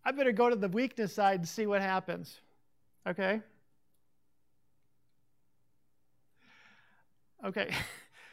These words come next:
It took me ten minutes to come up with three. It took me ten minutes to come up with ten weaknesses. And you know what I realized? That one of my problems was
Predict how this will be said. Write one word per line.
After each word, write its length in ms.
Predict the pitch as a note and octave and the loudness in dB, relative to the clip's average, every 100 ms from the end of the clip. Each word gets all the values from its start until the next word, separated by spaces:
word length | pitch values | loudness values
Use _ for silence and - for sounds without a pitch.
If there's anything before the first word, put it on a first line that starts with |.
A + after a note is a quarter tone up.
| - - _ _ _ _ _ _ _ | -20 -20 _ _ _ _ _ _ _
It 140 | G3+ G3 | -8 -2
took 240 | C4 C4 | -2 -2
me 500 | A3+ G#3+ G#3 G3 F#3+ - _ _ _ _ _ _ _ - | 0 2 4 4 2 -4 _ _ _ _ _ _ _ -8
ten 200 | G#3+ G#3 | -6 -4
minutes 240 | A3 A3 | -4 -6
to 40 | |
come 140 | A3+ G#3 | -6 -6
up 160 | G#3 | -4
with 140 | G#3 G3 | -6 -8
three. 340 | - G#3+ A#3+ | -6 -4 -4
It 120 | A#3 | -6
took 160 | - G#3 | -10 -8
me 100 | F#3+ | -8
ten 240 | - G#3 | -6 -4
minutes 200 | G3+ G3 | -4 -6
to 60 | - | -6
come 140 | G3 | -6
up 160 | F3+ - | -6 -6
with 160 | E3 - | -10 -8
ten 420 | F#3 F#3 E3 D3+ F#3 | -6 -6 -6 -10 -8
weaknesses. 760 | F3 E3 D#3+ - - - - _ _ _ _ _ _ _ _ _ _ _ _ - | -8 -8 -14 -16 -18 -20 -20 _ _ _ _ _ _ _ _ _ _ _ _ -12
And 160 | F3+ - | -12 -6
you 80 | G3+ | -2
know 80 | A3+ | 2
what 80 | A3+ | 2
I 40 | |
realized? 840 | F#3 F#3+ A3 A#3+ C#4 C#4+ - - - _ _ _ _ _ _ _ _ _ - | 2 2 2 0 -2 -4 -10 -18 -20 _ _ _ _ _ _ _ _ _ -4
That 380 | G3 F#3 F#3 - _ _ _ | 0 2 0 -4 _ _ _
one 260 | F3 F#3+ D4 | -4 0 2
of 140 | A#3+ | 2
my 160 | G3 F3+ | 0 -2
problems 800 | - - A#3 E4+ C4 G3 F3 - | -2 -2 2 4 4 0 -2 -4
was 580 | E3 E3+ E3+ E3+ E3+ | -2 2 2 0 -4